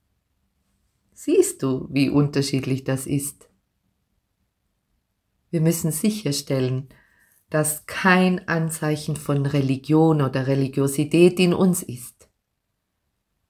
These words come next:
Leider sind viele der christlichen Dinge, die wir tun, in Wirklichkeit religiöse Dinge dieser Welt. Wir benutzen unser Fasten, unser Beten und unser Geben,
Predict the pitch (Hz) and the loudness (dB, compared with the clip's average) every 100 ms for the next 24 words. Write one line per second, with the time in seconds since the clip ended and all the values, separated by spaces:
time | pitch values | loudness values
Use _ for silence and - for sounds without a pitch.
0 | _ _ _ _ _ _ _ 156 160 170 | _ _ _ _ _ _ _ 4 6 6
1 | 165 - 156 151 - 190 196 143 135 135 | 2 0 -6 -6 -6 -4 0 0 0 -2
2 | 131 - 170 - 139 139 139 156 170 156 | -4 -6 -8 -6 -6 -4 -6 -2 -2 -2
3 | 147 135 135 135 - 165 170 175 175 - | -2 0 0 -2 -6 0 2 0 -4 -16
4 | - - 160 151 156 160 - 151 - 147 | -20 -4 0 4 4 4 0 -6 -4 -4
5 | 143 143 131 131 135 131 139 139 127 127 | -2 -2 -2 -2 0 0 -2 -4 -2 -2
6 | 127 127 131 123 120 117 _ _ _ _ | -4 -4 -4 -4 -6 -10 _ _ _ _
7 | _ _ _ _ _ _ _ _ - 190 | _ _ _ _ _ _ _ _ 0 2
8 | 190 190 214 214 170 135 127 139 135 180 | 4 6 4 2 -4 -2 -2 -2 2 2
9 | 175 - 160 151 160 190 196 214 208 208 | 2 -2 -2 0 2 2 6 6 6 4
10 | 185 185 214 240 220 202 196 190 180 180 | 0 0 0 2 2 2 0 0 4 4
11 | 180 175 | 4 0